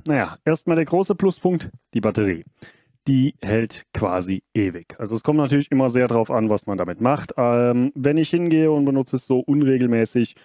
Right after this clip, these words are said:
mal hier ein Video geguckt, mal hier was administriert, sagen wir mal so ein paar Stündchen am Tag, komme ich eine Woche mit einer Batterieladung aus. Also das ist schon sehr gut.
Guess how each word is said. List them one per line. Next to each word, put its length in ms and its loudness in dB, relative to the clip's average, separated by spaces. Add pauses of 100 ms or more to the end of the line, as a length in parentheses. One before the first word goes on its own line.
(320)
mal 140 2
hier 160 2
ein 100 0
Video 260 2
geguckt, 460 0
mal 140 0
hier 160 2
was 180 -2
administriert, 760 -2
sagen 220 -4
wir 60 -4
mal 120 -4
so 100 -6
ein 100 -6
paar 160 -2
Stündchen 400 -6
am 100 -12
Tag, 320 -2 (400)
komme 180 0
ich 100 -2
eine 140 -2
Woche 220 -2
mit 180 -6
einer 80 -6
Batterieladung 640 -10
aus. 300 -6
Also 180 -14
das 200 -10
ist 160 -10
schon 180 -10
sehr 160 -6
gut. 320 0